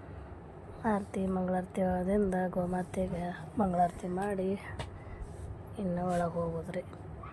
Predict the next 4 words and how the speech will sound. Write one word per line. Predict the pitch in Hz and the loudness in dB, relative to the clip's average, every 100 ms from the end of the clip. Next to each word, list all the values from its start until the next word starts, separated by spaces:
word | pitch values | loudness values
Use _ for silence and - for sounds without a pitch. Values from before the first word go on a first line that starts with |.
| - - - - - - - - - - - - - - | -12 -10 -10 -8 -8 -10 -10 -10 -8 -8 -10 -12 -12 4
ಚಂದ | 240 226 | 8 10
ಮಾಡಿದಾರ್ರಿ | 202 180 175 185 180 | 10 6 2 2 2
ಪೂಜೆ | 160 180 190 | 2 4 6
ಮಾತ್ರ. | 208 190 190 | 6 4 4